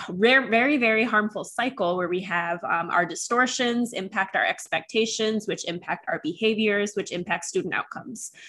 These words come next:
So that would be the first one. Um, another one could be this, um, kind of all or nothing thinking. So what that means, um, and these distortions, I do wanna just point out, are similar to cognitive distortions. So, um, if you are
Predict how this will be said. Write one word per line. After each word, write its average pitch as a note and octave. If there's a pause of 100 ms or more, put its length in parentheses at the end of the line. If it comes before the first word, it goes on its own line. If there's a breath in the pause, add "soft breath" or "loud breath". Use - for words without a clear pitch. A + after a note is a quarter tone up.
(200 loud breath)
So -
that A3+
would A#3
be A#3+
the G#3+
first -
one. G3
Um, F3+ (480)
another A#3+
one C#4
could C4
be G#3
this, F#3
um, F3+
kind F#3+
of F#3
all F3
or F3+
nothing G#3
thinking. B3 (320 loud breath)
So -
what G3+
that G3+
means, G3
um, F#3
and A3
these D4
distortions, A#3
I F#3+
do G#3
wanna F3+
just -
point F#3
out, A3 (320 loud breath)
are G#3+
similar C4+
to G#3
cognitive F3+
distortions. -
So, F#3
um, F#3
if G3
you G#3
are F3+